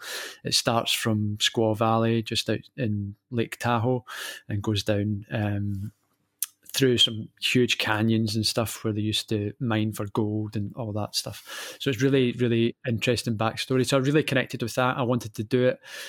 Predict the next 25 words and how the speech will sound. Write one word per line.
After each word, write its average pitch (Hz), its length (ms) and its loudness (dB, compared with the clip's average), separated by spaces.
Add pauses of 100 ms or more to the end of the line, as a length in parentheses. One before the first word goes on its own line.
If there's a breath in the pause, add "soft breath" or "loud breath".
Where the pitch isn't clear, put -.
(140 loud breath)
Um, 110 520 0
and 113 340 -2
because 120 400 0
of 117 120 0
my 117 100 2
success 117 640 0
at 123 120 -4
the 120 120 0
West 113 240 0
Highland 113 280 0
Way 123 140 4
race 127 400 2
and 107 320 -4 (320)
through - 240 0
a 110 60 2
few 113 180 0
connections, 113 500 0
it's - 120 -2
a 113 40 2
very 117 240 2
difficult - 320 -2
race 123 200 -2
to - 80 -6
get 123 100 -2
into. 131 320 -4